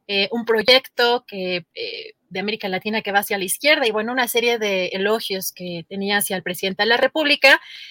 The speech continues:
Y, pues, precisamente el día de ayer, pues, en entrevista con la periodista Lisa Lanís, y que ya sa-, sacó precisamente su canal, por si quieren suscribirse, eh, su canal de YouTube que se llama Con Elisa,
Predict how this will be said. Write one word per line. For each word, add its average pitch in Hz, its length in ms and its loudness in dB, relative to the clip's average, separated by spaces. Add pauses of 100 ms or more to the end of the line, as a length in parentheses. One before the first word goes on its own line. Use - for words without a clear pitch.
(140)
Y, 285 440 2 (180)
pues, - 240 -4 (380)
precisamente 269 720 2
el 247 60 0
día 240 120 2
de 247 80 4
ayer, 240 400 4 (140)
pues, 180 160 -8
en 190 80 -4
entrevista 202 640 0
con 240 540 2 (120)
la 196 340 0
periodista 202 420 -6
Lisa 233 280 0
Lanís, 277 540 2 (260)
y 196 380 -6
que 202 140 -6
ya 226 120 4
sa-, 269 320 4
sacó 226 320 2
precisamente 294 540 -2
su 262 160 -8
canal, 226 300 2
por 277 120 -2
si - 120 -14
quieren 233 260 -2
suscribirse, 226 760 0 (360)
eh, 196 240 2
su 214 160 -4
canal 220 240 0
de 233 80 -2
YouTube 226 280 -6
que 226 120 -6
se 220 120 -6
llama 214 300 2
Con 202 300 -2
Elisa, 240 520 2